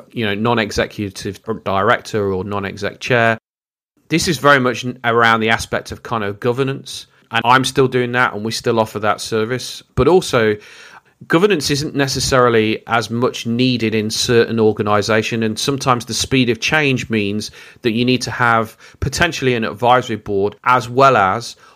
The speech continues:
or instead of, potentially a governance board. The aspect around advisory board is that you have an advisory board chair, which is working with predominantly the chief exec or, or the M D or the business owner.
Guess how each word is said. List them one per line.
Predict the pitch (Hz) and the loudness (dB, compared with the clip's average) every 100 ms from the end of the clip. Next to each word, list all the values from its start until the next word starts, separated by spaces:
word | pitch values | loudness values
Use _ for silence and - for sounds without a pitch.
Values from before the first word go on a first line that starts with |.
| _ | _
or | - 113 110 | 0 2 2
instead | 110 - 131 110 | -4 -4 0 0
of, | 98 95 107 - _ | 0 -2 -6 -12 _
potentially | - - 117 - 104 | -16 -8 -8 -4 -4
a | 101 | -2
governance | 107 101 98 | -4 -6 -10
board. | - 101 92 92 - _ _ _ - | -10 -8 -6 -10 -14 _ _ _ 0
The | 127 | 4
aspect | 151 - - 139 | 4 2 0 2
around | 127 120 | 2 2
advisory | 107 120 127 123 113 | 2 4 4 4 -2
board | 113 123 123 | 0 2 2
is | 117 107 | -2 -6
that | 113 | -6
you | 117 110 | -6 -4
have | 113 110 107 | -2 -2 -2
an | |
advisory | 101 104 113 117 110 | -8 -2 0 0 -2
board | 101 104 101 | -6 -4 -4
chair, | - - 165 160 156 - - - _ | -2 2 4 4 0 -4 -20 -20 _
which | - 113 123 | -4 -2 -4
is | 110 | -2
working | 123 131 131 123 113 | 4 4 4 -4 -2
with | 113 110 107 - - _ | 0 0 -4 -12 -20 _
predominantly | - 131 151 143 104 127 | -6 0 2 2 0 0
the | 117 | 0
chief | 110 139 131 | -2 -4 -2
exec | 120 - 123 110 - | -2 0 -2 -2 -2
or, | 107 107 104 104 - | 0 2 2 0 0
or | 107 104 | -2 -2
the | 104 98 - | -2 -4 -4
M | 107 107 | -6 -4
D | 110 104 | -2 -2
or | 98 | -2
the | 92 | -4
business | 113 101 104 | -8 -8 -6
owner. | 110 107 110 117 | -2 -2 -2 -6